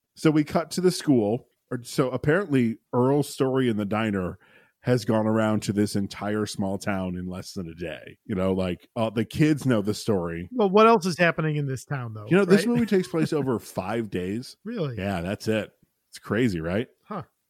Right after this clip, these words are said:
Speaker 2: Uh, they perfectly nail the, the Cold War era atomic Holocaust movie.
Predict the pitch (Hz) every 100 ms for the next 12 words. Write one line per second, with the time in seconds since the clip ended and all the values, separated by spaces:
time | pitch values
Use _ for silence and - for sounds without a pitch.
0 | - 160 160 156 180 - 220 302 220 196
1 | 156 160 156 156 147 - 156 147 139 214
2 | _ _ _ _ 127 135 120 - 160 170
3 | 156 160 156 147 143 147 _ - 147 143
4 | 139 131 127 147 _ _ _ _ _ _
5 | 160 - 160 160 170 - 151 156 175 170
6 | 180 180 - 185 196 220